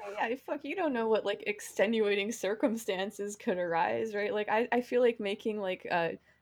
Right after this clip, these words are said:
blanket statement about this stuff is kind of problematic, right? Because there's so many different contexts and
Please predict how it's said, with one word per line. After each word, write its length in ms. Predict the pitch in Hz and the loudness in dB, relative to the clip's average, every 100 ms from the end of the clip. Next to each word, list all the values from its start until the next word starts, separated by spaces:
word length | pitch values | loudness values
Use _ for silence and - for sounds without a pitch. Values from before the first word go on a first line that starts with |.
| _ _ | _ _
blanket 540 | 208 202 208 202 214 - | 2 2 2 0 0 0
statement 460 | - 180 165 175 | 0 0 0 -2
about 300 | 170 170 165 | 0 -2 -2
this 160 | 170 170 | -6 -6
stuff 260 | - 160 156 | -4 -4 -6
is 120 | 160 | -10
kind 180 | 220 151 | -8 -8
of 100 | 156 | -6
problematic, 680 | 160 156 151 151 151 - - | -4 -2 -4 -4 -6 -6 -6
right? 180 | - - | -8 -8
Because 280 | - 190 180 | -8 -8 -6
there's 200 | 180 - | -8 -8
so 280 | - 196 | -4 -4
many 240 | 185 175 175 | -4 -6 -6
different 440 | 165 170 170 165 _ | -8 -8 -10 -10 _
contexts 960 | - 185 160 165 - 165 160 - - - | -14 -8 -6 -8 -6 -6 -6 -12 -20 -12
and 300 | 160 156 151 | -10 -8 -10